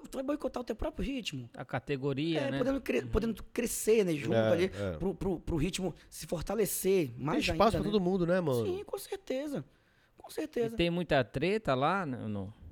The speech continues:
Speaker 2: na galera?
Speaker 1: Não, olha, cara, até então, da minha parte, assim, eu não sei, não sei os, os meninos.
Speaker 2: <laughs> Não.
Speaker 1: A gente, a gente é muito, muito de boa quando a gente se encontra por aí. Todo mundo de todas as bandas, quando a gente se encontra, a gente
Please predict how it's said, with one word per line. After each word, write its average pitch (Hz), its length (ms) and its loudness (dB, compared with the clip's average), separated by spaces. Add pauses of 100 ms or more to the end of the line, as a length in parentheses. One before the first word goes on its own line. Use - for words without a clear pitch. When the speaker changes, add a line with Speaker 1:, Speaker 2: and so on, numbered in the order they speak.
(380)
Speaker 2:
na 113 140 -4
galera? 117 580 -2 (360)
Speaker 1:
Não, 143 400 2
olha, 180 240 4
cara, 127 200 -4 (160)
até 170 360 2
então, 240 400 -2
da 269 140 6
minha 302 260 2
parte, 247 380 -2
assim, 165 320 -4
eu 131 60 -2
não 160 100 -2
sei, 220 240 -4 (220)
não 110 120 -2
sei - 140 -2
os, 285 80 -2 (240)
os 220 80 -4
meninos. 220 420 -4 (100)
Speaker 2:
<laughs> - 40 -6
Não. 139 240 2
Speaker 1:
A 160 60 0
gente, 226 220 -4
a - 60 -4
gente 226 220 -4
é - 40 2
muito, 196 280 -4 (100)
muito 202 280 -6
de 392 80 -6
boa 170 200 -4
quando 160 140 -4
a - 20 -2
gente 151 120 -6
se 175 80 -4
encontra 156 340 -6
por 143 140 -4
aí. 139 40 -2
Todo 277 360 -2
mundo 214 200 -4
de 202 80 -4
todas 190 220 -4
as 262 140 -4
bandas, 151 280 -2
quando 147 140 -6
a 139 40 -2
gente 151 140 -6
se - 120 -10
encontra, 147 420 -6 (680)
a - 40 -4
gente 165 200 -2